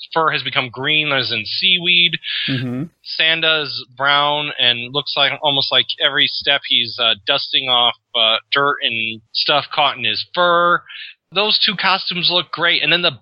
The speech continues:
Speaker 1: baby looks like something they did in a weekend.
Speaker 2: It looks like a low-budget Chaka costume from Land of the Lost to me. It just felt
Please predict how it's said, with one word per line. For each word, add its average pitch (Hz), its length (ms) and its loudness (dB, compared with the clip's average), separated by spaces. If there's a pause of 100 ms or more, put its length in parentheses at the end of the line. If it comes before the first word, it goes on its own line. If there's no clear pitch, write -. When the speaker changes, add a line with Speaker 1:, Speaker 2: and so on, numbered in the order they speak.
Speaker 1:
baby 185 380 0
looks 156 280 -2
like 143 160 -2
something 160 360 -4
they 160 100 2
did 165 240 0
in 156 100 -2
a 135 80 2
weekend. 127 600 -2 (420)
Speaker 2:
It - 80 -10
looks 160 140 4
like 143 100 -2
a 151 60 6
low-budget 143 500 4
Chaka 139 440 2
costume 123 580 -2
from 127 140 0
Land 127 180 0
of 120 60 0
the 120 60 0
Lost 120 360 0
to 131 80 -4
me. 110 200 -4
It 127 280 -6
just 135 240 -2
felt 139 440 4